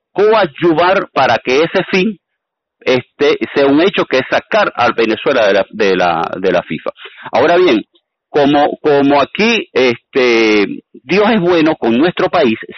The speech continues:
siempre lo ha sido, y todos esos planes nefastos terminan cayéndose,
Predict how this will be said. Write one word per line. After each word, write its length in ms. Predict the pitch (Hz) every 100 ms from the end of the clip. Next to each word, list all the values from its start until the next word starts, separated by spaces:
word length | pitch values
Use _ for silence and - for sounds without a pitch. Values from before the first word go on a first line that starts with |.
| -
siempre 400 | 165 190 175 180
lo 80 | 175
ha 60 | 160
sido, 240 | 120 117 123
y 120 | 127
todos 200 | - 135 165
esos 100 | 165
planes 280 | - 156 151
nefastos 480 | 139 117 151 135 120
terminan 340 | 104 117 143 151
cayéndose, 560 | 151 139 120 117 -